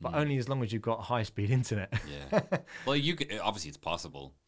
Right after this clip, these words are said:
Speaker 2: because
Speaker 1: <laughs>
Speaker 2: before covid, you would have been like, "Oh, I could never do only online. I have to teach classes." And then during, you're like, "Oh, actually, maybe I could not teach a physical class." I think it's
Speaker 1: Mm.
Speaker 2: just, once it's,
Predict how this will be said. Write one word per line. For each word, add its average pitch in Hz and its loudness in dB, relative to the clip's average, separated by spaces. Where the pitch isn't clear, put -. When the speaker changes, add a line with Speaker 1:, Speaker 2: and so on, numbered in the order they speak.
Speaker 2:
because 78 -6
Speaker 1:
<laughs> - -6
Speaker 2:
before 92 -2
covid, 82 -2
you 85 -2
would 85 -4
have 78 -8
been 80 -8
like, 76 -8
"Oh, 85 -6
I 85 -2
could 80 -12
never 101 -2
do 80 -6
only 80 -6
online. 78 -2
I 76 -6
have 85 -8
to - -12
teach 80 -10
classes." 73 -4
And 71 -10
then 73 -8
during, 73 -10
you're 98 -12
like, 71 -10
"Oh, - -8
actually, 151 -10
maybe 147 -8
I 135 -10
could 135 -8
not 80 -6
teach 78 -10
a - -16
physical 73 -12
class." - -10
I 131 -8
think 123 -2
it's 113 -4
Speaker 1:
Mm. - -4
Speaker 2:
just, 104 -6
once 95 -6
it's, 71 -12